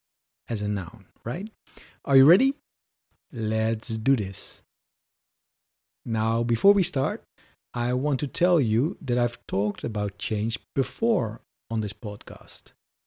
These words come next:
It was in episode seventy-two where I talked about major changes and minor changes, but that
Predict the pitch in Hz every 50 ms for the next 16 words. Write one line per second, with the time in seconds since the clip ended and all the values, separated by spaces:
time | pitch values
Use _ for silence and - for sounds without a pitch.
0 | _ - _ _ - _ _ _ _ _ _ _ _ _ _ _ _ _ _ _
1 | _ _ _ _ _ _ _ _ _ - 139 139 139 143 - 165 143 139 135 131
2 | 135 143 - _ _ _ - 139 131 127 135 - - _ _ 151 143 135 - 139
3 | - - 135 123 120 - - - - - - 131 127 123 120 117 - - - 165
4 | 180 220 262 - _ - 131 127 127 - - 127 131 131 _ - - 160 156 156
5 | 156 - _ 139 120 120 120 123 131 - 127 120 120 123 131 143 170 185 175 170
6 | 196 180 - - - - 139 127 127 123 113 113 131 139 139 - _ 131 117 123
7 | 123 120 127 139 151 147 135 120 104 - - - 104 98 95 98 92 104 127 147
8 | 165 - - - - _ _ _ _ _ _ _ _ - - _ _ - - -
9 | - - - 135 135 143 143 - - - - 139 135 135 131 131 139 -